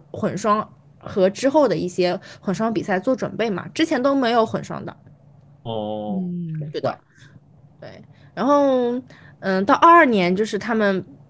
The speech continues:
Speaker 1: 也会配一些比赛，然后在配比赛的时候，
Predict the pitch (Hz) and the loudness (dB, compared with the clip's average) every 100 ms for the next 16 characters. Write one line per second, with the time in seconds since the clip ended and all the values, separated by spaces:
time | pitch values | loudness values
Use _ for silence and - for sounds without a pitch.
0 | - - - - 220 190 196 370 247 - | -20 -20 -20 -4 2 4 6 4 4 -2
1 | - 554 202 202 202 202 - - - 208 | 4 6 6 4 2 2 -2 -18 -2 -2
2 | 160 - - - - - 175 214 202 233 | -2 -6 -16 -20 -20 -8 0 2 2 2
3 | 196 196 277 277 208 165 151 233 185 190 | 2 0 2 2 2 -2 -2 0 2 0
4 | - - - - 220 160 | -4 -8 -6 0 2 2